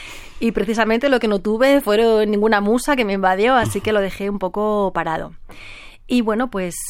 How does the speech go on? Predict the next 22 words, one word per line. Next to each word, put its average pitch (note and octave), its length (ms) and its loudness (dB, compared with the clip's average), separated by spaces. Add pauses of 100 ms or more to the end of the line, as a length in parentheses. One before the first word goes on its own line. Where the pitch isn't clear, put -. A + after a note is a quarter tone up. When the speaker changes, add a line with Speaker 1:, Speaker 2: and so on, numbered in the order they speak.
Speaker 2:
eh, E3 220 -8
ahora E3+ 380 -2
estoy, F3 320 -8
bueno, E3+ 400 -10
pues - 240 -14
más, E3+ 1040 -8
más A3+ 180 -2
contenta A#3 480 -2
y G3 60 -6
eso A#3 140 -8
se G#3+ 100 -6
nota G3+ 340 -6
en F3+ 100 -8
la F3 100 -4
vida G3+ 240 -8
cuando F3+ 240 -10
uno F#3 160 -8
está G#3 260 -6
feliz G#3 540 -6
y F#3 180 -4
activo G3 640 -4
y F3 260 -4